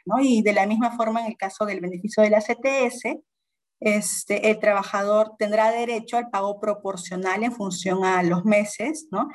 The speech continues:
Y días laborados, eh, si es que tiene como, cumple con el requisito de haber laborado por lo menos un mes, ¿no? Y bueno, la C T S acumulada, como ya conversamos, tiene que, eh, pagarse en función a un cronograma, si es que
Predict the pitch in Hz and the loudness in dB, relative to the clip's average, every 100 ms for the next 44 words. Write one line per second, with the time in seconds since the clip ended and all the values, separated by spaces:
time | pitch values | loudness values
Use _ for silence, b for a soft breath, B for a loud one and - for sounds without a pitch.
0 | B B B 202 190 202 220 240 254 262 | B B B -2 4 4 6 4 4 2
1 | 220 196 233 269 b b b _ - 208 | 2 2 -2 -6 b b b _ -8 -4
2 | 202 196 190 - _ _ - - 262 247 | -2 -2 -4 -8 _ _ -14 0 4 4
3 | 240 - 240 247 - _ _ _ - 254 | 0 0 0 0 -6 _ _ _ 0 2
4 | 247 262 254 277 285 294 269 254 262 254 | 2 2 2 4 4 4 0 -2 -4 -6
5 | 254 262 208 190 196 180 170 180 165 156 | -2 0 0 0 -2 0 -2 -2 -6 -10
6 | 165 175 175 180 233 - - - 233 294 | -10 -8 -8 -10 -12 -12 -16 -4 -4 -4
7 | - - B B B B _ _ _ _ | -10 -20 B B B B _ _ _ _
8 | _ - 247 220 196 196 196 233 240 247 | _ 2 6 6 4 0 -2 0 0 -2
9 | 247 226 226 220 214 220 214 190 185 220 | -4 -4 0 2 2 0 -6 -8 -6 -2
10 | 220 - 220 202 233 - - 196 202 202 | -2 0 -4 -4 -6 -8 -8 -6 -4 2
11 | 220 220 220 - 185 190 196 196 196 254 | 2 2 -2 -6 -4 -2 2 2 0 -2
12 | 247 214 - 202 202 208 196 180 196 190 | -8 -8 -6 -4 0 2 4 4 2 2
13 | 190 285 - 254 262 262 - 254 302 | -4 -6 -4 0 0 -2 -4 -4 -4